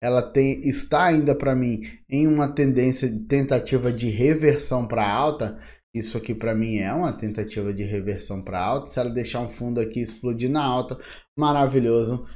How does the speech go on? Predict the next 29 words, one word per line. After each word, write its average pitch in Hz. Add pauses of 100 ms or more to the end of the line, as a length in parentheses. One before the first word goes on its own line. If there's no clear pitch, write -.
(140)
Eu 117
vou 120
tentar 131
comprar 117
ela 117
aqui -
nos 110
cinquenta 110
e 110
sete 107
centavos, 117
é 110
o 107
que 107
dá 107
pra 107
fazer, 107
tá? 110
Caso 101
o -
Bitcoin 107 (440)
vire 113
para 113
alta 107
também. 107 (440)
A 170
gente -
tem 156
aí 135